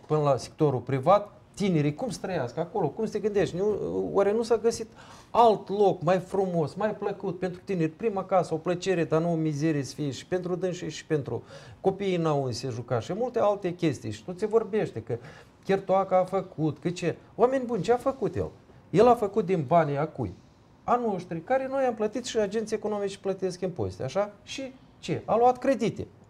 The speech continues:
El ce? A atras investiții, a atras ceva fonduri, ceva,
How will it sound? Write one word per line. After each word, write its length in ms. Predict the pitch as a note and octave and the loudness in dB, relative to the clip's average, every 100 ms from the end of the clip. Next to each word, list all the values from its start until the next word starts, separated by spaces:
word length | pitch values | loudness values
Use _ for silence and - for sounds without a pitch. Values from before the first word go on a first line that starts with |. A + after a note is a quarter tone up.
| - - - - - | -20 -20 -20 -20 -4
El 140 | A3 | -2
ce? 120 | G#3+ | 4
A 40 | F3+ | 4
atras 320 | F#3 A3 A3 | 6 4 2
investiții, 560 | A3+ F#3+ F#3+ - F#3+ F3 | -2 -2 -2 -4 -4 0
a 40 | |
atras 460 | F3 F3 G3+ G#3+ - | 0 0 0 -2 -4
ceva 320 | F#3+ G3+ F3+ | -4 -2 -2
fonduri, 460 | - F3 F#3 F3+ F3 - - - | 2 2 4 2 -4 -6 -20 -8
ceva, 400 | E3+ E3 G#3 G3+ | -2 2 0 0